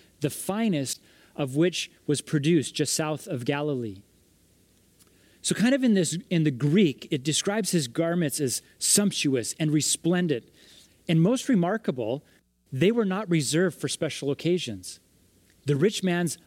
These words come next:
lavish clothes were actually his everyday apparel.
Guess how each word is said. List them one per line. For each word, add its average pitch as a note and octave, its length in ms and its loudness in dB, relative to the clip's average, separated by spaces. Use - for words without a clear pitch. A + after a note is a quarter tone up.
lavish E3+ 460 -2
clothes B2+ 580 -4
were D3+ 160 -4
actually D#3 380 -2
his B2+ 340 -4
everyday C#3+ 840 0
apparel. A#2 540 -6